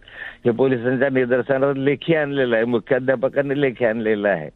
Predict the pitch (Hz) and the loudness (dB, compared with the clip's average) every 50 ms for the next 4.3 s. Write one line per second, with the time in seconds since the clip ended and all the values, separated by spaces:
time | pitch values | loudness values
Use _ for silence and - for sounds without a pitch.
0 | _ _ - - - - - - _ _ - 123 127 117 - 139 143 143 143 139 | _ _ -20 -20 -20 -20 -20 -20 _ _ 0 0 0 0 0 0 2 2 0 0
1 | 127 143 139 135 139 139 - 139 135 131 127 117 - 120 120 113 135 127 117 107 | 0 0 0 0 0 -2 -2 -2 -2 -2 -2 -4 -4 -4 0 0 2 2 2 0
2 | 110 123 131 135 135 117 - 135 135 127 117 113 110 113 113 110 - - 113 117 | 0 0 0 0 0 0 0 0 0 2 0 0 0 0 -2 -2 -2 -2 -2 -2
3 | 104 - 110 113 107 104 107 113 113 110 110 107 104 104 101 101 92 101 104 98 | -2 0 0 0 0 2 0 0 0 0 0 -2 -2 0 -2 -2 -2 -4 -4 -2
4 | 104 107 110 113 107 110 | 0 0 2 2 2 0